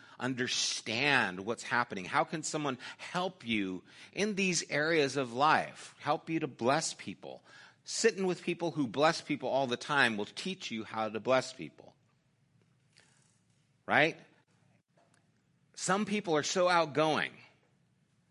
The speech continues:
I'm not. I'm more introverted. I know it's, people think, "You're not introverted." I really am. I know I'm standing here talking to all of you, but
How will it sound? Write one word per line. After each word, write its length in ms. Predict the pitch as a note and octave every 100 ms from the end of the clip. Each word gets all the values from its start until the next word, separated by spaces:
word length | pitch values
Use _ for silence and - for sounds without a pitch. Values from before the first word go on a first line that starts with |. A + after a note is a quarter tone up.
| _ _ _ _ -
I'm 240 | E3+ G3
not. 300 | G3 F3+ F#2 -
I'm 180 | D#3 F#3+
more 260 | F#3+ F#3
introverted. 720 | F3 F3 - D3 A2+ E2+ E2
I 120 | B2+
know 180 | D#3 E3+
it's, 360 | D#3 - - A#2+ B2 -
people 260 | D3+ C#3+
think, 220 | C#3 A#2 B2
"You're 240 | A3 A#3+
not 180 | C#4+ B2+
introverted." 520 | A2 G#2+ A#2 C3 C#3 - - -
I 100 | F#3
really 360 | G3+ B3+ A3+ G3
am. 320 | F#3+ B2 C#2+ - - _ _ _ _ _ _ _ _ _ _ _ _ _ _ _ _ -
I 80 | C3+
know 80 | D3
I'm 100 | B2+
standing 360 | - D#3+ D3+
here 320 | C#3+ D3+ C#3+
talking 460 | C3 E3 D3+ D3 C3+
to 60 | C3+
all 200 | C3+ A#2
of 100 | C3
you, 240 | F3 C#3+
but 580 | A#2+ A2+ G3 F3+ D3+